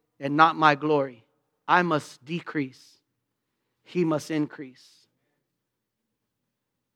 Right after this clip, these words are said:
If you need one verse for purpose, oh, there's a lot of 'em. I'll probably have a different one each week. Here's a good one for today. Jesus said this,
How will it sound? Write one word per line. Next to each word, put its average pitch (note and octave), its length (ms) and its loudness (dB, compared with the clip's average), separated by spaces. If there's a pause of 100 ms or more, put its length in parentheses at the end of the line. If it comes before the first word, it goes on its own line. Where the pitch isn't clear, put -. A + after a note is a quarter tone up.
(1300)
If - 140 -18
you F3 60 -4
need F#3+ 160 0
one G3 260 4
verse F3 520 0
for - 160 -8
purpose, - 680 -4 (400)
oh, E3+ 160 6
there's D#3 220 2
a D3+ 80 -2
lot D3+ 260 2
of D3 140 -2
'em. B2+ 180 -10 (220)
I'll D3 120 -4
probably D#3 240 2
have D3+ 120 4
a D3 40 -4
different D#3 300 -6
one D#3 140 0
each D#3 200 -8
week. D#3 220 -2
Here's F3 160 -2
a D#3 40 -6
good E3+ 160 -4
one F3 120 -2
for F3 120 -10
today. D3 440 -6 (540)
Jesus E3+ 360 -6
said D#3 220 0
this, D3+ 300 -2